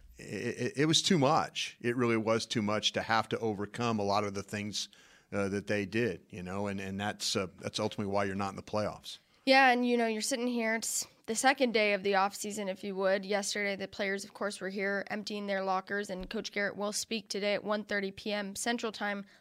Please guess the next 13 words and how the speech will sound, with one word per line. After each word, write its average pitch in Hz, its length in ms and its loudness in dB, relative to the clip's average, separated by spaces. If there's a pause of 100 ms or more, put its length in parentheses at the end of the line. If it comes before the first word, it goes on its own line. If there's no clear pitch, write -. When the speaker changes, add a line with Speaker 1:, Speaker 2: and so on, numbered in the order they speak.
(140)
Speaker 2:
live 208 340 2
on 202 140 0
Dallas 190 300 -2
Cowboys 196 400 -4
dot 180 180 -4
com. 185 460 -2
But 240 340 6 (380)
what 202 120 -2
I'm 196 80 -2
saying 240 280 -2
is 190 240 -4
this 254 280 -2
will, 294 360 -2